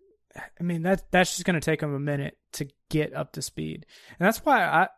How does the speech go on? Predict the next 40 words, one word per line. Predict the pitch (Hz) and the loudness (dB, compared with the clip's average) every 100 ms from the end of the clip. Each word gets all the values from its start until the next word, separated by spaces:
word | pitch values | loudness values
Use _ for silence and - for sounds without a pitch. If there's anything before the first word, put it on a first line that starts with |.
| - | -8
I, | 160 - | -8 -4
I'm | 147 220 | 2 4
honestly | 208 180 - | 6 4 2
predicting | 143 147 143 147 | 2 0 0 -4
us | 139 - | -4 -6
winning | 143 151 165 147 | -2 2 2 2
by | 143 | -2
three | 131 143 151 | -4 -4 -4
points, | 147 156 143 - - _ _ | 0 0 0 -6 -18 _ _
because | - 156 147 | -2 0 2
I | 143 | -2
think | 139 175 175 151 _ | 0 2 2 0 _
this | 160 156 - - - | 0 0 -2 -8 -8
kind | - 160 | 0 2
of | 143 135 - _ | 2 0 -10 _
sets | - 156 156 | 0 2 2
us | 156 135 | 2 0
up | 156 147 147 | 0 0 0
for | - 151 147 139 139 - _ _ _ - | -4 -4 -2 -2 -4 -8 _ _ _ -6
Georgia | 147 147 147 | 0 0 2
hasn't | 147 147 151 | 0 0 0
gotten | 147 147 | 0 0
up | 143 - | -4 -6
to | |
speed. | 139 - 143 139 _ | -10 -4 -4 -6 _
We | 147 156 151 | -4 -4 -4
nes-, | 165 147 147 - - 151 | -4 -2 -4 -10 -12 -6
haven't | 151 156 143 - | 0 0 -2 -8
obviously | 143 147 143 147 | -2 -2 -2 -2
gotten | 143 147 151 143 | 0 0 -2 -6
probably | 151 151 151 151 | -2 0 2 2
up | 156 156 | 0 0
to | 143 135 | -4 -4
full | - 156 147 | -4 -2 -2
speed, | - 147 147 147 143 - - _ _ | -2 -2 -2 -2 -6 -14 -20 _ _
being | 151 147 | -4 -4
our | 135 | -6
second | - 143 - 147 | -6 -8 -8 -6
game. | 143 143 139 143 _ _ _ _ | -4 -4 -4 -8 _ _ _ _
But, | 147 156 147 - | 2 4 4 0